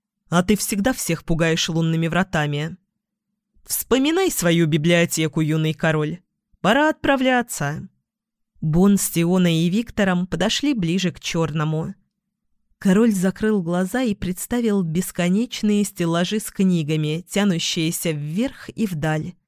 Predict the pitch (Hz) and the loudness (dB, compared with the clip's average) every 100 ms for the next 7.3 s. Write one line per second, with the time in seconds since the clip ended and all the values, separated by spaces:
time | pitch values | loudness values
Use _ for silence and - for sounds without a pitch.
0 | _ _ _ - 170 - 170 175 208 - | _ _ _ -2 0 2 4 4 4 2
1 | 180 170 170 175 170 190 208 180 175 160 | 2 4 4 2 2 4 4 4 4 2
2 | 165 175 180 196 175 160 160 - 247 240 | 2 2 4 2 2 0 -4 -4 -4 -4
3 | - 185 180 - - 226 - 269 285 269 | -4 -2 -2 -4 -4 -4 -2 -4 -2 -2
4 | 240 240 202 202 - 175 180 202 _ _ | -2 -2 -2 -2 -6 -6 -6 -8 _ _
5 | _ _ _ _ _ 151 156 196 302 285 | _ _ _ _ _ -2 2 4 4 4
6 | 233 269 269 247 226 - 233 - - - | 4 4 4 2 0 -2 -2 -2 -8 -4
7 | 143 147 | -4 -6